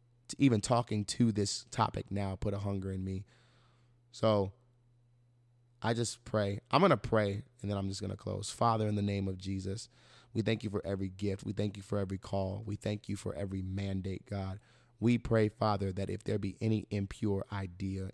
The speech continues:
any impure motive, God, let it be stripped away from us in Jesus' name, God.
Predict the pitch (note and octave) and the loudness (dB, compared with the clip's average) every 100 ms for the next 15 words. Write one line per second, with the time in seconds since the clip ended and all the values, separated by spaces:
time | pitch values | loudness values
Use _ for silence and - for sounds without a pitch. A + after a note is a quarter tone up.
0 | - G#2 F#2+ G2+ F#2+ G#2 F#2+ F#2 F#2+ F#2+ | -4 -4 -2 -4 -4 -4 -2 -2 -4 -6
1 | G2 F#2 F#2+ - - - _ - G2 G2 | -8 -8 -8 -12 -20 -20 _ -4 -2 -4
2 | F#2 - G#2+ - G2+ G2 G2 G2 - F#2+ | -6 -2 -2 -2 -2 0 0 -2 -4 -4
3 | G2 G#2 G#2 G2 F#2 G2 F#2+ F#2+ - G2 | -4 -4 -2 -2 -2 -4 -2 -4 -4 -4
4 | F#2+ F#2 G2 F#2+ | -4 -2 -2 -4